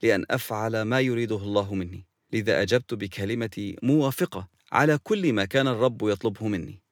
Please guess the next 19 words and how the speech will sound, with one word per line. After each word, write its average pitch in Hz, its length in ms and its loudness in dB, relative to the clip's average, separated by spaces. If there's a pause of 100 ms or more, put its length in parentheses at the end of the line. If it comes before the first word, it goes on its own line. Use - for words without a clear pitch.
(140)
ومنذ 117 380 2
ذلك 120 360 2
الحين 117 520 -2
بدأت 131 400 -2
أصلي 117 540 -2
من 107 140 -4
أجل 101 280 -4
مايكل 104 460 -4 (360)
بقلب 175 380 0
مستقيم 139 840 0 (260)
حسبما 123 520 0
كان 120 260 0
الله 107 360 2
يرشدني، 95 520 -4 (220)
وبدأت 120 460 2
أرى 123 320 2
تغييرات 139 640 0
في 101 220 -4
مايكل. 90 300 -6